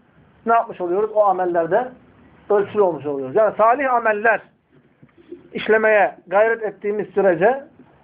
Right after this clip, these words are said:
Nebi sallallahu aleyhi ve sellemin sünnetinde geldiği şekliyle amelleri yapmaya çalıştığımız sürece bizler ne olmuş oluyoruz? Mutedilli, ölçülü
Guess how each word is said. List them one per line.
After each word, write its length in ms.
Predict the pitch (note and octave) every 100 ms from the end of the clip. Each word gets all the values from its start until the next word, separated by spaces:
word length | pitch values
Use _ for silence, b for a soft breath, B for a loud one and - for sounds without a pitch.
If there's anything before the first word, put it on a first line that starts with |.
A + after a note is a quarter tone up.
| -
Nebi 200 | G#3+ A#3+
sallallahu 400 | A3 G#3+ A3 G#3
aleyhi 200 | G3+ G3
ve 60 |
sellemin 360 | F#3+ G3 G3 F#3+
sünnetinde 520 | - F#3+ G3 G3+ G#3
geldiği 300 | G3 G3+ G3+
şekliyle 500 | G3 G3 G3+ F#3 D#3
amelleri 440 | E3 F#3 G3 G3 F#3
yapmaya 380 | G3 G3 G3+
çalıştığımız 500 | G3 F#3+ F#3+ G#3 G#3+
sürece 480 | G3+ F#3 E3+ D#3+ C4 C4+ b b b b _ -
bizler 280 | G3+ G#3+ G#3+
ne 60 |
olmuş 220 | A3+ G#3 F3+
oluyoruz? 380 | F3+ F#3+ A3+
Mutedilli, 640 | F#3 F#3+ F#3+ F3 E3+ E3+ A3+
ölçülü 500 | G3 F3 E3 G3